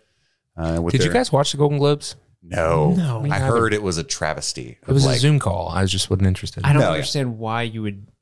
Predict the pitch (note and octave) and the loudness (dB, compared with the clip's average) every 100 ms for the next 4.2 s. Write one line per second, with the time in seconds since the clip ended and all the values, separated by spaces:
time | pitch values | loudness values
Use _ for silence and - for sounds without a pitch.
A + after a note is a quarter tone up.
0 | _ - A2 - _ D#3 - D3+ D3 C3+ | _ -6 -6 -6 _ 0 2 0 0 2
1 | C3+ C#3+ G#2+ F#2 - F2+ - - - - | 4 4 0 -6 -10 -4 -6 -6 -16 -6
2 | F2+ - G2 - G#2+ F#2+ G2+ G2+ F#2 F2 | -4 0 0 2 2 2 2 2 2 0
3 | - F2+ - - _ G#2 F2 E2+ E2+ D2+ | -2 -2 -2 -6 _ -2 0 0 0 0
4 | D#2 D2 | 0 0